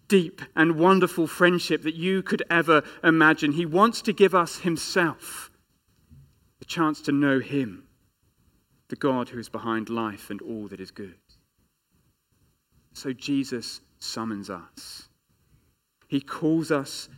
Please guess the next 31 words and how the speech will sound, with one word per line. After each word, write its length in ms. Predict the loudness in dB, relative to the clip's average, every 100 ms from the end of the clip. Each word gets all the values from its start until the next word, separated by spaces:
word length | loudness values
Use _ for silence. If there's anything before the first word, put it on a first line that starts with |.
| -20 -16
to 80 |
come 520 | -12 -4 -2 -2 -6 -12 _ -10
to 80 | -8
him, 360 | -4 -6 -6 -12 _ 0
not 460 | 2 2 -2 -16 -18
so 220 | -6 -2 2
that 160 | 0
he 160 | 0 -8
can 200 | -4 -6
crush 480 | -4 -4 -4 -4 -6
us, 540 | -8 -12 -18 -18 -20 _ _ _ _ _ _ _ _ _ _ _ -14
but 100 | -8
so 180 | -2 0
that 140 | -2
he 120 | -4
can 280 | -6 -6 -4
love 220 | -6 -8
us, 540 | -12 -16 -18 -18 -20 -20 -20 -20 _ _ _ _ _
so 260 | -10 -4 -2
that 140 | -2
he 120 | -4 -4
can 180 | -2
invite 460 | -2 -2 -2 -4 -6 _ -6
us 540 | -6 -8 -16 -18 -20 _ -12
to 140 | -8
experience 720 | -8 -10 -6 -2 0 -2 -4 -6
life 480 | -4 -2 -2 -4 -6
now 400 | -4 -4 -8 -12 _ -8
and 200 | -6 -2
life 240 | -2 -4
forever 560 | -6 -6 -6 -6 -8